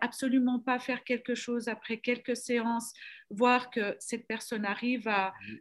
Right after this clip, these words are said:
Speaker 1: à faire, euh, certaines choses qu'il n'aurait jamais pensé, ou juste un « merci, j'ai plus mal au dos pour jouer, c'est génial, grâce à toi ». Ça, c'est vrai que ça m'a redonné confiance dans ce coup. C'est,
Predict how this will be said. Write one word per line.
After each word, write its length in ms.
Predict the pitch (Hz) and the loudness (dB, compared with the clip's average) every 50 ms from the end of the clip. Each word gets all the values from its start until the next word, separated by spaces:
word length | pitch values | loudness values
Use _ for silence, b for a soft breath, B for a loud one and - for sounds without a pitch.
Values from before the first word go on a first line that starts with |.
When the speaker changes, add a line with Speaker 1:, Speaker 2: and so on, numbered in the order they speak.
| - - | -6 -6
Speaker 1:
à 80 | 202 | -6
faire, 380 | 202 - - 226 214 214 220 - - | -6 -2 0 2 2 2 0 -2 -2
euh, 180 | 202 196 196 | -2 -2 0
certaines 500 | 202 - - 269 262 - - 269 247 240 | -2 0 0 -2 -2 0 0 2 2 2
choses 260 | 240 - 247 247 240 - | 2 2 0 0 0 -2
qu'il 160 | - - 202 | -8 -6 -4
n'aurait 240 | 196 196 196 190 180 | -4 -4 -4 -4 -2
jamais 300 | 214 226 233 254 277 269 | -2 0 2 2 0 0
pensé, 580 | - 254 254 247 - - - 240 247 294 B B B B B B B B - | 0 -2 -2 -2 -2 -2 0 2 2 2 B B B B B B B B 0
ou 220 | - 247 247 202 - | 2 4 4 2 0
juste 340 | 208 208 254 320 311 - - | 0 6 6 6 6 6 6
un « 120 | 285 262 240 | 8 8 10
merci, 720 | 262 285 311 - - - - - - 285 285 294 294 - - | 10 8 6 4 0 -4 -2 4 6 8 8 8 6 4 2
j'ai 180 | 208 196 226 | 0 0 0
plus 200 | 214 - - 302 | 0 0 2 2
mal 240 | 302 285 285 277 254 | 4 6 6 6 6
au 80 | 269 262 | 4 2
dos 180 | 220 262 262 | 2 0 -2
pour 240 | 262 - 254 247 233 | -2 0 -2 -2 -2
jouer, 420 | 214 233 247 240 233 233 233 233 240 | -2 -2 -2 0 2 2 0 0 -2
c'est 240 | 233 - - 214 | -4 -6 -6 -6
génial, 720 | 190 - - 233 240 247 233 233 220 214 214 226 226 233 220 | -6 -4 -2 0 2 2 2 2 2 2 2 2 2 0 -4
grâce 340 | 226 - 262 277 269 - 269 | -4 0 0 0 0 0 -4
à 80 | 254 | -4
toi ». 340 | 254 - 233 214 214 254 - B B B B B B B B | -4 -4 -2 0 2 0 0 B B B B B B B B
Ça, 220 | - - - 311 339 | -12 2 4 4 4
c'est 200 | 330 320 294 - | 6 6 4 4
vrai 340 | - 226 - 302 311 302 302 | 4 2 4 4 4 4 4
que 300 | - 254 226 214 - - | 2 4 4 4 2 -2
ça 220 | - - - 214 | -6 -4 -2 2
m'a 100 | 208 202 | 2 2
redonné 520 | 190 214 247 220 240 262 262 247 262 262 - | 2 2 2 4 4 6 6 6 4 2 0
confiance 440 | - 240 240 - - 240 226 220 - | -2 -2 -2 -2 -4 -4 -6 -4 -6
dans 140 | 202 190 | -8 -8
ce 120 | - - - - | -8 -10 -12 -6
coup. 200 | - 233 220 202 185 - _ _ | -4 -2 -2 -2 -4 -8 _ _
C'est, 320 | - - - - - 180 | -20 -18 -18 -10 -10 -10